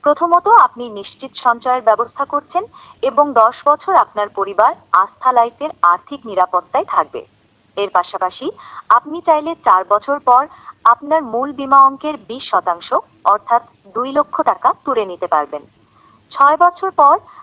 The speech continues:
আরও একই নিয়মে দুই লক্ষ টাকা তোলার সুযোগ পাবেন। আট বছর পর আরও একই নিয়মে দুই লক্ষ টাকা আপনি তুলে নিতে পারবেন। সবচেয়ে বড় ভরসা হলো, চার, ছয় বা আট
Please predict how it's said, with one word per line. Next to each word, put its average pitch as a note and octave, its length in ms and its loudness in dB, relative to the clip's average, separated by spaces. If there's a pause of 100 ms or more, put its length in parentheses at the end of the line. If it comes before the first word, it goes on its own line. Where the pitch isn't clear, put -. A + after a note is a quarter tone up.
(140)
আরও B3 280 2
একই D#4 280 -2
নিয়মে B3 400 -6
দুই A3+ 240 -8
লক্ষ A3 300 -4
টাকা A#3+ 280 0
তোলার A#3+ 280 -2 (100)
সুযোগ F#3+ 320 -8
পাবেন। C3+ 240 -4 (680)
আট F#3 260 2
বছর F3+ 300 -6
পর G3 260 0 (400)
আরও C4 280 0
একই C#4+ 260 -4
নিয়মে A3+ 420 -6
দুই A3+ 220 -8
লক্ষ F#3 280 -6
টাকা F#3+ 260 0 (140)
আপনি D4+ 220 -12
তুলে A#3 240 -8
নিতে F3+ 240 -10
পারবেন। D#3 360 -6 (800)
সবচেয়ে C#4+ 360 0
বড় G#4 120 2
ভরসা E4+ 400 2
হলো, D#4+ 300 0
চার, C4+ 560 2 (140)
ছয় C4 260 2
বা C4+ 220 4
আট F#3+ 260 4